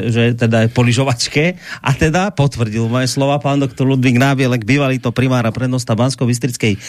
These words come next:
psychiatrie, zanietený to lyžiar, ktorý zvykol sa svojho času ešte lyžovať pomaly, hádam, aj do júna.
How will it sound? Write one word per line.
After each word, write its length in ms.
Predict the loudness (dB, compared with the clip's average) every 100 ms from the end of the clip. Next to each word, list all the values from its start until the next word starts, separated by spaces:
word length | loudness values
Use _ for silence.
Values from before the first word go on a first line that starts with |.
| -14 -4
psychiatrie, 720 | -2 2 0 0 0 -2 -4 -12 -20 -20 -8
zanietený 800 | 0 2 4 2 2 0 0 0
to 100 | 0
lyžiar, 480 | 0 0 -2 -4
ktorý 380 | -8 -4 0 2
zvykol 340 | 0 -2 -2 -2
sa 140 | -2
svojho 260 | 0 0 0
času 240 | -2 -2
ešte 240 | -2 0 0 2
lyžovať 500 | 0 2 0 -2 -2
pomaly, 300 | 0 0 2
hádam, 260 | 0 2 0
aj 140 | 2
do 140 | 2
júna. 480 | 2 2 2 0 -2